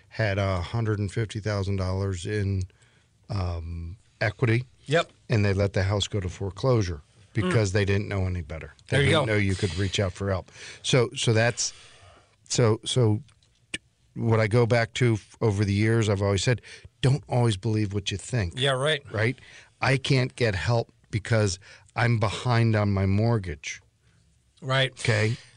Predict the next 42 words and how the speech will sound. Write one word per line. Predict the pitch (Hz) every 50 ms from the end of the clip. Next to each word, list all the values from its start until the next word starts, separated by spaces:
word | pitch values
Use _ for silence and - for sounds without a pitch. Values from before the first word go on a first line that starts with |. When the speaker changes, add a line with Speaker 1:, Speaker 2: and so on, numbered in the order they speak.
| _ _ -
Speaker 2:
And | - 139 151
that's | 180 202 -
a | -
Speaker 1:
I've | 123
Speaker 2:
great | 151 175 175 156 -
point, | - 165 185 185 165
'cause | 131 - 156 131
if | 143 -
anybody, | 175 175 175 202 214 190 190 180 175
listeners, | 160 151 175 185 180 - 202 185 180 175 170 147 139
and | 156 151 151
you | 156
know | 160 165 170 180
of | 165 160
anybody, | 165 165 160 156 143 147 151 151 151 147 135 127
seriously, | - - 185 185 175 143 - 147 120
there | 117 117 151 170 190
is | 175 139 127
nothing | 151 160 185 185 180 - 220 220
to | 208
be | 175 190 180
ashamed | 165 - - 180 170 160 147 131
of, | 117 104 - - - -
for | - - - 165 147
real. | 135 147 147 127 101 101 - - - - - - - - - - - -
Anyone, | 160 180 190 208 214 208 208 202 190 185 - -
I | 185
mean, | 190 185 180 175 170 160 131 - - - _ _ _ - - - - _
yeah, | - 208 202 165 139
it's, | 156 175 147 -
it | 202 202 208
just | - 226 214 -
happens. | - 196 220 269 285 - - 127 110 104 117
Life | 135 175 220 254 -
happens. | - 233 262 294 294 - - 131 117 110 117
And | 123 123 - -
anyone | 180 208 220 247 285 294 277 254 247 233 220
that's | 214 196 -
behind | - 196 180 175 151 190 202 202 196
on | 190 175
their | 160
mortgage, | 151 147 139 147 160 165 214 233 220 -